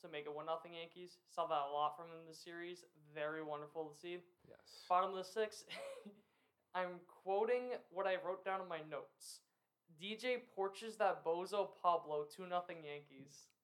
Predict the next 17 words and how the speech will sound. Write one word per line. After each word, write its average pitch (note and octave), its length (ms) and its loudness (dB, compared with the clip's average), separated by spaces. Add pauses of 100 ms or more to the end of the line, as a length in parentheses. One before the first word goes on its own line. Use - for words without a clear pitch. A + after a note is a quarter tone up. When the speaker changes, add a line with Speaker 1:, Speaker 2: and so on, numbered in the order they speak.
(120)
Speaker 2:
Love F2 260 -6
it. E2+ 120 -6 (680)
Bozo. F2+ 320 -2
Speaker 1:
Um, E3+ 380 2 (160)
yeah, F3+ 140 2 (100)
D F3+ 120 -10
J F3 80 -4
LeMahieu, E3+ 400 0 (180)
short D#3+ 300 -4
porch, E3 320 0 (180)
uh, D#3 300 4
blast D3+ 180 6
Speaker 2:
Short C#3+ 140 6
Speaker 1:
off C#3+ 100 2
Speaker 2:
porch C3+ 260 12
Speaker 1:
the - 80 -4
Speaker 2:
special. - 580 -6